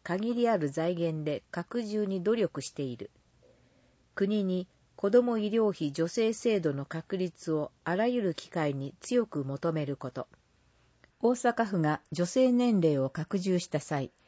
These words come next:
所得制限を厳しくして対象者数を減らし、入院時の食事療養費の助成も廃止した結果、医療費助成にかかる補助は大阪府全体で二億円以上減っ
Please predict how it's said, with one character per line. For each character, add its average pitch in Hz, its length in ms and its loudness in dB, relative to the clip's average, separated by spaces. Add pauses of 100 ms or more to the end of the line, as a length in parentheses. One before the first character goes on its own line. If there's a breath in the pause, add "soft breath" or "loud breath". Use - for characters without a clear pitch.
(160 soft breath)
所 - 180 0
得 247 260 2
制 226 240 6
限 147 260 2
を 135 80 -4
厳 190 200 -2
し 156 160 -4
く 165 120 -2
し - 120 -8
て 147 240 -6 (240)
対 233 200 0
象 247 220 2
者 233 180 -2
数 147 240 -4
を 131 120 -4
減 139 200 -6
ら 147 120 -6
し、 - 260 -10 (480 soft breath)
入 202 220 0
院 190 240 0
時 147 140 -2
の 135 200 -4
食 - 380 -4
事 226 140 -4
療 208 300 2
養 214 180 4
費 151 200 -4
の 135 240 -6
助 160 200 -4
成 202 280 -2
も 180 180 -2
廃 185 220 -4
止 185 180 -4
し - 100 -10
た 160 120 -4
結 151 300 -6
果、 131 180 -6 (520 soft breath)
医 202 80 0
療 233 180 2
費 220 220 -8
助 220 120 0
成 170 260 2
に 139 140 -6
か 165 140 -6
か 202 160 -2
る 151 120 0
補 170 200 0
助 156 120 0
は 131 180 -2 (420 soft breath)
大 226 120 2
阪 233 340 -4
府 185 140 -2
全 185 240 -4
体 165 300 -4
で 147 220 -6 (220)
二 185 160 0
億 247 300 -2
円 214 240 -2
以 208 80 -4
上 151 260 0
減 131 220 -10
っ - 40 -20